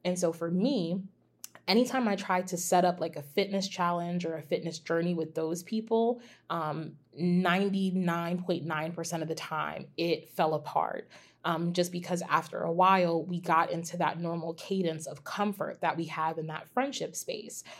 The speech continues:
And I think that's fine. Like, you do actually need friends that you're not trying to always accomplish something with. Like, you're not always trying to strive and achieve the goals. They may encourage you with what you're doing, but, like,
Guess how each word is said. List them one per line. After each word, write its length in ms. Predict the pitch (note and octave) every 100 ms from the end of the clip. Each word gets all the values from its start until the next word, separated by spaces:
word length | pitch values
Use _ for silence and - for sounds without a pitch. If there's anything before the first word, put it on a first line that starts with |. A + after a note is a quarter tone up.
| - -
And 140 | A3+ C4
I 100 | C4+
think 220 | E4+ F4
that's 260 | C#4+ C4+
fine. 500 | - B3 C4+ C#3 C3+
Like, 220 | F3 E3 F#3+
you 160 | A3+
do 260 | A3 A#3 B3
actually 480 | F3+ G3 - F#3 F3+
need 320 | E3 F3+ F3
friends 600 | - D#3 E3+ A3+ A#3 - - - _ _ _
that 220 | F#3 F#3
you're 140 | F#3 F3+
not 300 | D#3 F3+ F#3
trying 340 | - F3 E3+ F3
to 140 | F3+
always 260 | E3+ E3 D#3+
accomplish 680 | D3+ - F#3+ F#3 D#3 C#3+
something 440 | - D#3 D3 D#3+ E3+
with. 300 | D#3+ - -
Like, 160 | D#3
you're 80 | D#3
not 200 | D#3 E3
always 280 | F3+ F3 F3
trying 380 | - F#3+ F3 E3+
to 140 | F3+
strive 560 | E3+ - D#3 D#3+ D#3 D#3+
and 100 | D#3+
achieve 400 | D#3 - E3+ D#3+
the 80 | D#3
goals. 520 | E3+ D#3 B2+ - - - -
They 120 | C#4+
may 120 | -
encourage 580 | E3 D3+ - F#3 C4 -
you 140 | -
with 220 | C3+ D3+ D#3
what 180 | D#3+
you're 100 | D3
doing, 440 | D#3 D#3 D3+ D3+ D#3
but, 160 | D#3+
like, 340 | D#3 D#3 D#3+